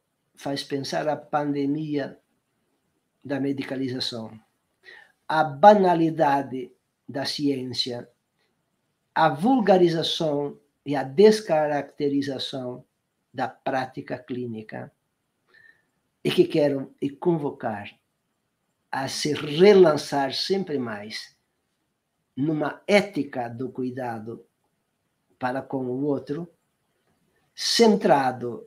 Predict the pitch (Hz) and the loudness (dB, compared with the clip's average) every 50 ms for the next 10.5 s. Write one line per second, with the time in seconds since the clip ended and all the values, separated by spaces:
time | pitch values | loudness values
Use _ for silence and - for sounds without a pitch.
0 | - - 139 139 131 127 131 - - - - - 247 226 170 156 147 156 156 151 | -12 -8 -6 -6 -6 -6 -6 -6 -6 -6 -2 -2 0 0 -2 -2 -4 -4 -4 -4
1 | - 147 143 139 135 123 120 113 107 107 107 107 107 107 120 - _ _ _ _ | -2 -2 -2 -2 -2 -4 -4 -6 -6 -6 -8 -10 -12 -14 -16 -18 _ _ _ _
2 | _ _ _ _ _ _ _ _ _ _ _ _ _ _ _ - 113 120 110 120 | _ _ _ _ _ _ _ _ _ _ _ _ _ _ _ -18 -16 -6 2 6
3 | 160 175 175 - - - 220 233 247 262 214 214 196 180 156 151 139 127 123 123 | 8 8 8 6 4 0 2 4 4 4 2 4 4 4 4 2 -2 -4 -4 -8
4 | - _ _ _ _ _ _ _ _ _ _ _ _ _ _ _ _ _ _ _ | -12 _ _ _ _ _ _ _ _ _ _ _ _ _ _ _ _ _ _ _
5 | _ _ _ _ - 127 175 175 - 175 151 - 147 139 135 139 139 135 131 131 | _ _ _ _ -8 -4 -4 -2 -2 -2 -4 -4 -2 -2 0 0 -2 -2 -4 -6
6 | 120 - 180 220 285 - - _ _ _ _ _ _ _ _ _ _ _ _ _ | -6 -6 -6 -6 -6 -8 -16 _ _ _ _ _ _ _ _ _ _ _ _ _
7 | _ _ _ - - 190 185 - - - 170 165 156 156 139 - - 107 107 95 | _ _ _ 0 2 2 2 2 0 0 2 2 2 2 0 -2 -4 -8 -8 -8
8 | 95 - - - - - _ _ _ _ _ _ _ _ _ _ _ _ _ _ | -8 -8 -8 -8 -10 -14 _ _ _ _ _ _ _ _ _ _ _ _ _ _
9 | _ _ _ - - - - - - - _ _ _ _ _ - 208 214 - 226 | _ _ _ -20 -18 -18 -18 -18 -20 -20 _ _ _ _ _ 6 6 6 8 8
10 | 254 269 220 - 254 247 - - - - | 6 6 6 8 6 6 4 4 0 -6